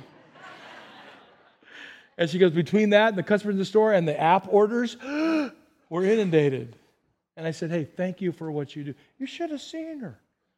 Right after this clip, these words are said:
And the rest of the time, she was like this, walking. Okay.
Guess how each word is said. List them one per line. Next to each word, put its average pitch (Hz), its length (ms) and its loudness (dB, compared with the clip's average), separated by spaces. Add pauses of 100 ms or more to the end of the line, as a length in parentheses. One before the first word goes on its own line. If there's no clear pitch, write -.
(420)
And 202 100 -10
the 226 60 -4
rest 285 240 -2
of 262 80 -8
the 254 80 -12
time, 262 340 -6
she 233 140 -10
was 226 180 -8
like 220 280 -8
this, 302 380 -8
walking. 262 380 -12 (800)
Okay. 160 320 -8